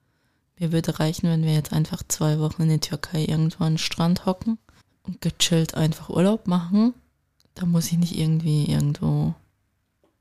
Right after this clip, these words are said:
Großes wieder reisen <laughs> gehen wie vor ein paar Jahren. Aber ja, eigentlich hatte ich ja gerne mal so einen Plan, dass wir jedes Jahr so ein paar erstmal europäische Städte sehen und,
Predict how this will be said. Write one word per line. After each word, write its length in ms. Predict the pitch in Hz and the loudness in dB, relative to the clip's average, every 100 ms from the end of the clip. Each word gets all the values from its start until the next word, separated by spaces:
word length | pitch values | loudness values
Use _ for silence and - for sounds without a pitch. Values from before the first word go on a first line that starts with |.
| _ _ _ - | _ _ _ 0
Großes 420 | 165 185 185 180 | 6 8 8 6
wieder 280 | 190 156 143 | 6 6 4
reisen 420 | 175 214 220 160 | 8 8 10 8
<laughs> 20 | |
gehen 280 | 160 - 175 | 8 8 8
wie 60 | |
vor 200 | 170 - | 6 2
ein 100 | 160 | 4
paar 200 | 190 - 185 | 2 0 4
Jahren. 280 | 175 190 226 - - - - - - - _ _ _ _ - - - _ | 6 4 0 -4 -12 -6 -2 0 -2 -8 _ _ _ _ -18 -16 -16 _
Aber 720 | 185 175 175 175 180 170 180 - _ _ _ _ - | 4 4 4 2 2 2 0 -4 _ _ _ _ -12
ja, 440 | 175 175 220 196 - | -2 2 2 0 2
eigentlich 420 | 190 214 214 - | 2 2 0 -4
hatte 240 | 196 - | -6 -8
ich 120 | 196 - | -8 -6
ja 80 | |
gerne 400 | 175 175 170 202 | -4 -2 2 4
mal 380 | 202 190 190 190 | 4 4 4 2
so 500 | 175 180 180 175 180 - _ _ _ _ - | 0 0 0 2 0 -2 _ _ _ _ -6
einen 220 | 190 190 | 0 0
Plan, 520 | 190 - 185 220 240 | 0 -6 -4 0 0
dass 260 | 196 185 - | 0 -2 -4
wir 300 | 196 180 208 208 | -4 -4 -4 0
jedes 380 | 180 185 190 185 | 0 2 0 -2
Jahr 240 | 175 175 | -2 -2
so 120 | 175 | 0
ein 120 | 175 | 0
paar 500 | 180 - 185 180 185 - _ _ _ _ _ _ _ - | 0 -4 -4 -4 -4 -8 _ _ _ _ _ _ _ -2
erstmal 280 | 190 - 180 | 0 2 2
europäische 600 | 175 165 - - 233 214 | 2 -2 -2 0 0 0
Städte 520 | - - 202 - 202 | -4 -4 -6 -2 -2
sehen 420 | 190 190 190 190 | 0 2 2 0
und, 380 | - 170 165 170 | 0 0 0 -4